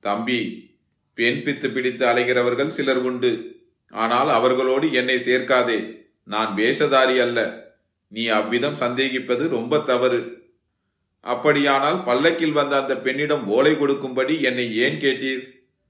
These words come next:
அதிலும் இன்னொரு மனுஷன் மனம் புரிந்து கொண்ட பெண்ணிடம் மனதை செலுத்தலாமா? நீ கடம்பூர் மாளிகைக்கு வர வேண்டும் என்று சொன்னதும் அவளை பார்ப்பதற்குத்தானே?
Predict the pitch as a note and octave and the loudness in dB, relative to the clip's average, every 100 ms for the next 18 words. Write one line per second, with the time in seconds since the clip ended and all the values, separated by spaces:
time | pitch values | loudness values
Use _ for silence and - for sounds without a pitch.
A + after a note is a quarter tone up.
0 | _ _ _ F#2 G#2 B2 D#3+ D3 A2+ C3 | _ _ _ -2 0 0 -2 -4 -4 0
1 | C#3 C3 B2+ C#3 D#3 C#3+ A#2 C3 C#3 C#3+ | 2 2 -2 -2 -6 -2 -2 -2 -2 -4
2 | C3+ C3+ C3 B2 - B2 B2 D3 A2 A2 | -2 -2 -2 -2 -2 -4 -2 -4 -2 0
3 | C3 D#3 C#3+ C3 A#2+ B2+ B2+ A#2+ C3 D#3+ | 2 0 -2 -2 0 2 2 0 -2 -4
4 | - - _ _ _ _ - A#2 A2+ A2 | -8 -20 _ _ _ _ -12 -8 -2 2
5 | C#3 D3+ D#3+ D#3 C#3 C#3 C3+ C3 C3 A2 | 2 2 0 2 2 2 0 -2 0 2
6 | A#2+ C#3 D3 C#3 C3+ C3 B2 B2 B2 B2+ | 2 2 0 0 -2 -2 -4 -6 -4 -2
7 | D3 D#3 A#2 C3 B2+ B2 B2 - C#3 C3 | -4 -2 0 2 2 0 -2 0 -2 -2
8 | A#2+ B2 C3 D3+ | -4 -2 0 0